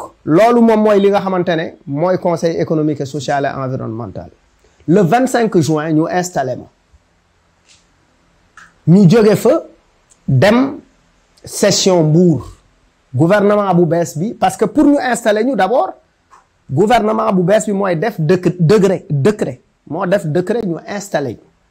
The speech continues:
Bu ko deful woon, kenn du ñu installer. Et ça, c'est une attitude républicaine qu'il faut saluer. Ñu toogaat, mu jox ñu ay orientation. Fekk fal nañ ma man, président de commission culture,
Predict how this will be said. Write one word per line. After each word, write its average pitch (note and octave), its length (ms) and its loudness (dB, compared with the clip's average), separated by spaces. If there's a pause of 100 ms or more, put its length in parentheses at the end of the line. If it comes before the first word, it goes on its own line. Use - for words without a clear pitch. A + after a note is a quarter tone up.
Bu C#3+ 120 -2
ko F#3+ 120 2
deful G3+ 240 0
woon, F3+ 160 -2
kenn G3+ 200 -8
du G3 80 -6
ñu F3+ 100 -8
installer. - 380 -16 (1800)
Et C3 100 -2
ça, F#3+ 220 2
c'est G3 120 4
une D#3 160 6
attitude D#3 400 0
républicaine D3+ 640 -2
qu'il C#3 180 -6
faut B2+ 160 -8
saluer. A2+ 400 -10
Ñu C#3 180 -2
toogaat, G3 460 0 (840)
mu F#3 280 4
jox A#3 200 2
ñu A3+ 140 2
ay G3 260 0
orientation. F#3+ 840 0 (1800)
Fekk F3 320 -2
fal F3+ 260 2
nañ F#3 140 4
ma E3 160 2
man, F#3 240 -2 (340)
président E3+ 480 0
de D#3 100 -4
commission E3 680 -4 (180)
culture, F3+ 460 -2